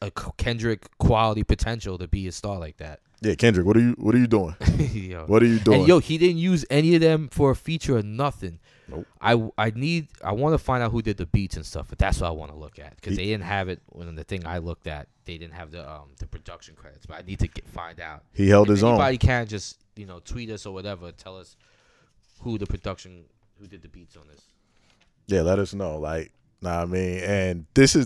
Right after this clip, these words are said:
Speaker 2: so this is two T D artists that's in the top five so far for this year. 'Cause J-Rock, didn't we have him in the top five?
Speaker 1: You did. I don't think I did.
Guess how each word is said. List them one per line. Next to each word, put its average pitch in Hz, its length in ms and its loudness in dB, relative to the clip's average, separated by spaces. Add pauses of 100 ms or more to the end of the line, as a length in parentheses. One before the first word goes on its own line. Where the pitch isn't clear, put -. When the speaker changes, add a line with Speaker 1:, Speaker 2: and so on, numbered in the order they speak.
(140)
Speaker 2:
so 123 180 8
this 190 160 6
is - 80 0
two 202 380 6 (380)
T 151 200 4
D 160 200 6
artists 113 340 10
that's 107 240 4
in 120 80 4
the 107 100 4
top 110 260 6
five 143 300 6
so 107 160 2
far 101 180 4
for 95 120 -4
this 92 160 -4
year. 90 100 -2
'Cause 85 140 -6
J-Rock, 110 420 6
didn't 120 220 0
we 127 180 4 (280)
have 123 180 6
him 120 100 2
in 117 40 4
the 110 60 4
top 120 220 6
five? 135 500 8
Speaker 1:
You 180 160 -6
did. 180 440 6
I 123 140 -6
don't 131 120 -10
think 113 160 -10
I 104 140 -6
did. 82 260 -16